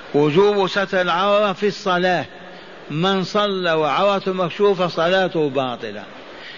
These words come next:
لكن لو سهى وانكشفت عورته على الفور جمع ثوبه لا بأس، لأنه ما صلى صلاته كاملة،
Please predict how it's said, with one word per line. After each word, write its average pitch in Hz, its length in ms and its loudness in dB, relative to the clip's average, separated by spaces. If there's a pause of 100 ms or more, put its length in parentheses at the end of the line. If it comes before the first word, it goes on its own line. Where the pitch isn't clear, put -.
(100)
لكن 196 560 2
لو 202 420 0 (480)
سهى 196 580 0
وانكشفت 196 760 0
عورته 196 540 2
على 190 240 2
الفور 185 400 2 (920)
جمع 185 500 2
ثوبه 196 640 2
لا 160 260 2
بأس، 123 500 -6 (1300)
لأنه 180 400 2
ما 202 240 2
صلى 180 380 0
صلاته 165 640 0
كاملة، 143 640 -6